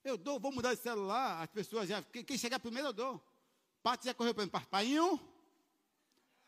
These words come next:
você vai mudar o celular?" Digo, "Vou." "Olha, eu já tô na frente." Ela tá ouvindo em casa. "E o iPad?" "Vou mudar também depois." Eu também tô na frente. Porque eu já dei a várias pessoas daqui da igreja.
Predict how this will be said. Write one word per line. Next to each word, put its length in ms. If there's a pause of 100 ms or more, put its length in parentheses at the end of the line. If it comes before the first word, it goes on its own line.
(100)
você 220
vai 100
mudar 200
o 40
celular?" 580 (460)
Digo, 220
"Vou." 340 (320)
"Olha, 500
eu 120
já 80
tô 100
na 100
frente." 380 (800)
Ela 120
tá 200
ouvindo 260
em 40
casa. 280 (640)
"E 120
o 100
iPad?" 400
"Vou 160
mudar 180
também 220
depois." 280 (180)
Eu 120
também 220
tô 80
na 100
frente. 260 (2000)
Porque 280
eu 120
já 160
dei 260
a 80
várias 280
pessoas 340
daqui 220
da 100
igreja. 580